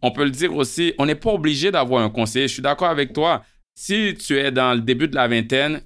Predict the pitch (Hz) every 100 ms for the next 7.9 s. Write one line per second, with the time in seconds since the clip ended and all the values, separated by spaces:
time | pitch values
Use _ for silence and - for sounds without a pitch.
0 | - - 180 160 131 147 - 123 120 135
1 | 131 110 113 110 113 - - - - 160
2 | 165 131 117 - 120 120 113 113 113 113
3 | 110 110 117 110 113 107 101 120 127 127
4 | 113 101 101 101 98 110 127 123 147 143
5 | 139 117 131 120 113 107 107 123 147 -
6 | _ _ - 127 127 123 - 160 139 120
7 | 120 117 120 107 104 - 131 131